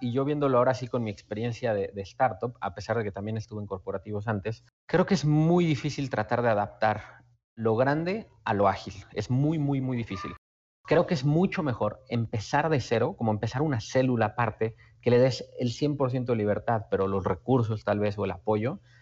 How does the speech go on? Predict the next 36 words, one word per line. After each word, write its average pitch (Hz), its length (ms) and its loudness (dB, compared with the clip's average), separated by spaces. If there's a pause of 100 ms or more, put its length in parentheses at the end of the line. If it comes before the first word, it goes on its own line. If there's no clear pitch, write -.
(240)
que 127 120 2
tratar 131 420 2
de 139 60 4
acoplar 117 560 2
un 113 100 0
proceso, 95 440 -8
¿no? 98 100 -4
O 107 60 -4
sea, 101 260 0
he 123 80 2
visto 131 260 0
muchos 120 320 0
esfuerzos 107 440 -4
de 98 40 -4
empresas 98 500 -2
de, 95 360 -2
donde 98 320 -2
decían, 107 320 0
"Oye, 110 160 4
bueno, 104 300 2 (380)
vamos 123 360 2
a - 20 -2
hacer 113 360 0
que 107 260 2
esta 113 340 0
área 123 380 2 (240)
empiece 110 480 -2
a 107 60 -4
tener 110 280 -2
cursos 127 560 -2 (380)
para 101 340 0 (400)
cambiar 123 340 4
procesos, 104 380 0
para 110 140 0
hacer 120 160 2
esto". - 240 -4